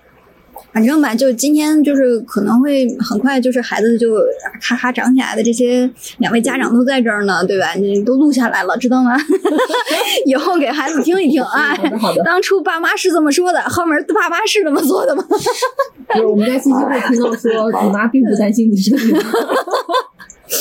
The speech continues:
Speaker 2: 我真不担心你是个女孩。
Speaker 1: <laughs> 对，好，好，好。嗯，说的都非常对啊，咱们看后面这个沟通的状态。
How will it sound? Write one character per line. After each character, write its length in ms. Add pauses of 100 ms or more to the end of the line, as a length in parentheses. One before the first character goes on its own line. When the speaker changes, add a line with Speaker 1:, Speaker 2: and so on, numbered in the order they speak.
(120)
Speaker 2:
我 80
真 160
不 120
担 180
心 200
你 40
是 240
个 80
女 160
孩。 100
Speaker 1:
<laughs> 80
对， 880
好， 320
好， 180
好。 220
嗯， 880 (520)
说 220
的 100
都 120
非 120
常 160
对 120
啊， 160 (180)
咱 160
们 80
看 220
后 160
面 240
这 120
个 120
沟 160
通 120
的 80
状 220
态。 80